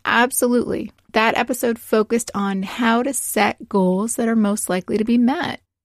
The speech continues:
We talked about how the most common of New Year's resolutions are often the most likely to be dropped, and how to tweak those goals, how to set better goals that actually will get met. So we've discussed that already. And I definitely recommend that episode, number nineteen, if you haven't heard it yet.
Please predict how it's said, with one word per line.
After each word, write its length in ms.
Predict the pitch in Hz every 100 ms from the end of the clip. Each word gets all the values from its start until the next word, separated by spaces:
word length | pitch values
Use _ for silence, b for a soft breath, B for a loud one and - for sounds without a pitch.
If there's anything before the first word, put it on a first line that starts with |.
| _
We 100 | 269
talked 280 | 269 269 277
about 220 | 277 240
how 120 | 254
the 80 | 220
most 240 | 208 208 -
common 320 | 226 220 247
of 60 | 220
New 120 | 208
Year's 300 | 202 202 202
resolutions 680 | 202 214 233 311 - 311 294
are 180 | 269 269
often 380 | 262 277 294
the 80 | 302
most 280 | 285 269 -
likely 540 | 233 240 233 254 254 247
to 80 |
be 160 | 214 214
dropped, 720 | 208 240 196 185 190 - - _ -
and 160 | 254
how 160 | 247 320
to 120 | 320
tweak 360 | - - 311 -
those 220 | 220 -
goals, 320 | - - -
how 140 | -
to 100 | 254
set 340 | 226 - - - _
better 280 | 226 214 214
goals 360 | 208 185 180 -
that 160 | 180
actually 520 | - - - - 208 196
will 280 | 185 196
get 220 | 196 202 -
met. 220 | 131 - _ _ _ -
So 160 | - 311
we've 120 | 320
discussed 440 | 330 - 285 294
that 180 | 220 220
already. 480 | - - - - 202 _ b b b b
And 220 | 277 277
I 120 | 285
definitely 640 | 285 277 339 453 466 214
recommend 420 | 196 190 196 202 175
that 120 | -
episode, 640 | - 208 - 208 233 349
number 240 | 330 269
nineteen, 640 | 226 202 196 - 196 196 226
if 140 | 240
you 100 | 247
haven't 280 | 240 233 233
heard 280 | 233 226 220
it 120 | -
yet. 220 | 202 -